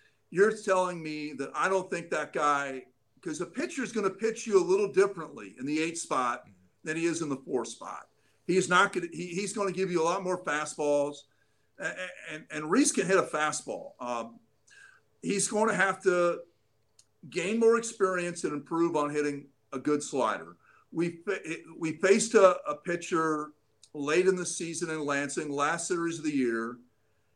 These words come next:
and, um, this guy was as hard a thrower as we saw all season. He was, he was ninety-nine to one oh one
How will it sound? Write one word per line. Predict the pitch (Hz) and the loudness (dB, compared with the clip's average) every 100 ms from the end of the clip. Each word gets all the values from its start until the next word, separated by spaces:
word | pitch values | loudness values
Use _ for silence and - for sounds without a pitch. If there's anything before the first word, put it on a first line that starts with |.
| _ - | _ -12
and, | 139 131 127 123 120 117 117 | -4 -2 0 0 -2 -6 -8
um, | 120 117 113 113 104 _ _ _ - - | -4 -2 -2 -6 -14 _ _ _ -20 -8
this | 123 196 196 | 6 6 6
guy | 175 156 156 156 156 156 - - | 6 8 8 6 4 -2 -12 -12
was | 139 135 131 | -6 -4 0
as | 139 | -2
hard | 131 151 175 | 0 4 4
a | 180 | 4
thrower | - 160 151 147 143 147 147 _ _ _ _ _ - | 2 0 2 2 0 -2 -6 _ _ _ _ _ -16
as | 135 131 | -12 -4
we | 139 | -4
saw | - 151 | -2 -2
all | 139 143 | 0 -2
season. | 139 131 113 - - _ _ _ _ _ _ _ | -4 -6 -8 -10 -20 _ _ _ _ _ _ _
He | 147 | -4
was, | 151 143 131 - - _ _ _ _ _ _ _ - | 0 0 -2 -8 -16 _ _ _ _ _ _ _ -10
he | 160 | -6
was | 151 143 | -6 -6
ninety-nine | 147 151 202 208 202 180 175 180 | -4 -2 0 -2 -2 0 0 0
to | 165 | 0
one | 147 139 175 175 | 0 0 0 2
oh | 160 | 2
one | 147 139 147 135 113 113 | 0 -2 -2 -4 -6 -12